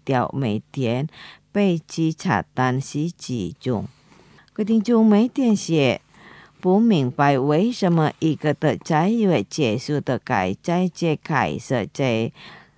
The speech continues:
各个地区一系列查单事迹，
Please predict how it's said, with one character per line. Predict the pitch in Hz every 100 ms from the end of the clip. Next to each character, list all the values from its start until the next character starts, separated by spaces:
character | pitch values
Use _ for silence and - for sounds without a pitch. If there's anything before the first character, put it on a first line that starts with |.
| _ _
各 | - 262 202
个 | - 190
地 | - 156 123
区 | - 160 156
一 | - 165
系 | 147 - 170 208
列 | 180 156 135 - _
查 | - 160 120
单 | - - 131
事 | 147 - 185 190
迹， | - 156